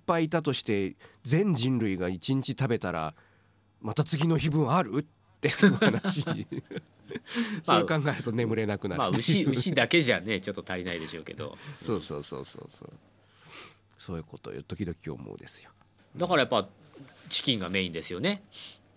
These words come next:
Speaker 2: 早いですから。
Speaker 1: やっぱそうだよね。
Speaker 2: 早いですよ。
Speaker 1: 早い、安い。
Speaker 2: うん。うん。
Speaker 1: うん。そうだよね。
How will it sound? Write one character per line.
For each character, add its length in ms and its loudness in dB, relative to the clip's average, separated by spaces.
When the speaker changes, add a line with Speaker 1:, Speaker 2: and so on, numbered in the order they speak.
Speaker 2:
早 300 4
い 60 4
で 80 -2
す 100 -2
か 80 4
ら。 40 2
Speaker 1:
や 20 -4
っ 20 -4
ぱ 60 2
そ 60 0
う 20 2
だ 100 -4
よ 120 -10
ね。 160 -2
Speaker 2:
早 200 4
い 80 4
で 100 -2
す 60 2
よ。 60 0
Speaker 1:
早 120 -4
い、 140 -10
安 300 -8
い。 180 -8
Speaker 2:
う 20 -12
ん。 40 -10
う 20 -10
ん。 80 -10
Speaker 1:
う 60 -6
ん。 80 -16
そ 220 -16
う 40 -18
だ 100 -18
よ 120 -20
ね。 340 -10